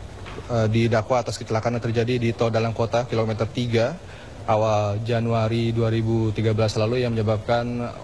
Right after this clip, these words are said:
korban tewas dan korban luka. Ya, Rashid diduga mengendarai mobil B M W seri X lima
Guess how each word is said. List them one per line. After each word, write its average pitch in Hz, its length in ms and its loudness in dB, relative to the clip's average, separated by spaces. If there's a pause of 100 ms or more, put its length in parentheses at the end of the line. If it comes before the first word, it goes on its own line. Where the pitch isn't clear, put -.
(100)
korban 117 320 0
tewas 110 400 0
dan 110 320 0
korban 110 320 0
luka. 117 400 0 (960)
Ya, 107 320 2 (640)
Rashid 127 400 2
diduga 120 720 2
mengendarai 120 400 0
mobil 120 320 2
B 120 240 2
M 117 80 -2
W 131 160 -2
seri 113 720 0
X 120 240 -2
lima 117 240 2